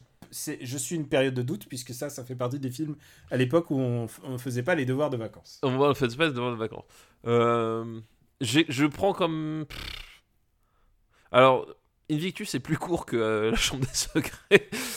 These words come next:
Speaker 2: Euh, mais je,
Speaker 1: Il y a
Speaker 2: je
Speaker 1: pas
Speaker 2: trouve
Speaker 1: de, on n'a pas de Clint Eastwood, euh, aussi bas pour, euh, comparer, j'ai l'impression.
Speaker 2: Non, mais par exemple, euh, par exemple, tu vois, je le mets pas au-dessus de, euh, en dessous de Lady Killer, en fait.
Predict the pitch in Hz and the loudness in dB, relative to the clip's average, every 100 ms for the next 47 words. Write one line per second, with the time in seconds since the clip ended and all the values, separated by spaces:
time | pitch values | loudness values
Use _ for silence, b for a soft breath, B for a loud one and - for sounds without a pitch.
0 | 127 117 120 120 117 117 117 131 165 143 | -2 4 6 8 6 4 2 2 0 0
1 | 135 131 127 123 123 135 151 220 180 156 | -4 -6 -6 -8 -4 -4 -2 -2 -2 -2
2 | 139 135 131 139 135 190 165 135 147 139 | -2 -4 -6 -8 -8 -8 -8 -8 -10 -12
3 | 127 - 160 143 123 123 123 127 - 123 | -14 -10 -8 -4 -2 -2 -4 -8 -10 -6
4 | 131 127 120 113 113 - 117 123 185 123 | -6 -8 -10 -8 -10 -12 -12 -12 -10 -12
5 | 107 - 117 139 156 151 151 151 151 190 | -16 -10 6 8 8 8 8 8 4 2
6 | 185 101 107 110 123 123 151 156 147 117 | -2 -6 -6 0 4 4 4 2 2 2
7 | 117 131 131 156 156 131 - 147 123 123 | 2 4 8 8 8 2 -2 -4 0 0
8 | 90 117 117 127 123 156 135 123 117 120 | 2 0 2 0 0 2 2 2 0 -2
9 | 127 113 104 101 | 0 0 -2 -8